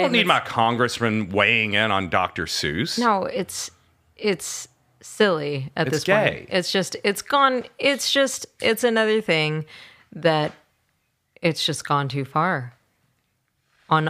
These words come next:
Speaker 2: all ends.
Speaker 1: All fronts.
Speaker 2: Yeah. Yeah.
Speaker 1: Well, how about we, I don't have a segue from Doctor Seuss to porn, so let's just dive
Speaker 2: Let's just
Speaker 1: right in.
Speaker 2: get into
Speaker 1: Let's
Speaker 2: it.
Speaker 1: just dive right in.
Speaker 2: As one does.
Speaker 1: Yeah.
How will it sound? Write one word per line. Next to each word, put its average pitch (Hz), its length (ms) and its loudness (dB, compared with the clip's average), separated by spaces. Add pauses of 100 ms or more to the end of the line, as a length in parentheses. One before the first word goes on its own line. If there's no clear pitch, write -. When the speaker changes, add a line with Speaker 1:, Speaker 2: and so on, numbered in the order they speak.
Speaker 2:
all 160 500 2 (1080)
ends. 131 580 -4
Speaker 1:
All 110 160 2
fronts. - 560 -10
Speaker 2:
Yeah. - 140 0 (1300)
Yeah. 147 260 2 (160)
Speaker 1:
Well, 113 340 4 (2500)
how - 140 4
about 165 260 4
we, 120 160 2
I 123 120 4
don't 151 160 0
have 143 120 2
a 117 40 2
segue 101 560 2
from 92 180 -4
Doctor 90 320 2
Seuss 87 360 -2
to 90 100 -4
porn, 73 480 -4
so 76 420 0 (260)
let's 113 220 2
just 104 360 -4
dive 120 240 6
Speaker 2:
Let's 123 80 0
just 120 60 2 (100)
Speaker 1:
right 117 100 2
in. 127 60 4
Speaker 2:
get 220 200 2
into 208 280 2
Speaker 1:
Let's 156 180 -2
Speaker 2:
it. - 20 -4
Speaker 1:
just 113 180 -8
dive 117 280 4
right 107 200 4
in. 104 160 0
Speaker 2:
As 180 260 2
one 180 200 0
does. 156 540 0
Speaker 1:
Yeah. 110 240 2